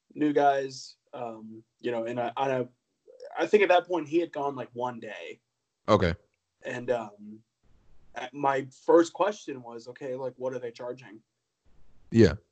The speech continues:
Speaker 1: That's it. That's gonna be, like, a common theme with me. It's like, I, there's a lot of things I
Speaker 2: <laughs>
Speaker 1: wanna do, and I just don't have the, the money for it. But I was
Speaker 2: Hey.
Speaker 1: like, "What, what are they charging?" And he's like, "You know, they're, they're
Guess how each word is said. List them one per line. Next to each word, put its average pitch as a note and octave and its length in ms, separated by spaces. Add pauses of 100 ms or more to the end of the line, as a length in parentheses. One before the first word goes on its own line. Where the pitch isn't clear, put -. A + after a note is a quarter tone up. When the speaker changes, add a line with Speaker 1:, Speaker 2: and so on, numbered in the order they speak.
(180)
Speaker 1:
That's D#3+ 240
it. F#3 140
That's E3 160
gonna F#3 160
be, E3+ 140
like, C#3 180
a A#2 40
common C3 380
theme A#2 240
with G#2+ 240
me. A2+ 200
It's A#2+ 220
like, A#2 260
I, A#2 240 (320)
there's C#3+ 200
a B2+ 40
lot - 120
of F#3 60
things B2+ 180
I - 100
Speaker 2:
<laughs> - 40
Speaker 1:
wanna A2+ 240
do, A#2 140
and A2+ 80
I A2+ 40
just - 140
don't A#2 140
have A2 100
the, A2 100 (160)
the A2 100
money G#2+ 280
for A2 260
it. A#2 120
But B2+ 140
I - 120
was E3+ 100
Speaker 2:
Hey. F#3 40
Speaker 1:
like, C#3 160
"What, C#3 180
what C#3+ 160
are - 20
they C3 140
charging?" C3 380
And B2 80
he's A#2 120
like, A2 300 (460)
"You A#2 80
know, A2+ 100
they're, A#2+ 260 (300)
they're A#2 300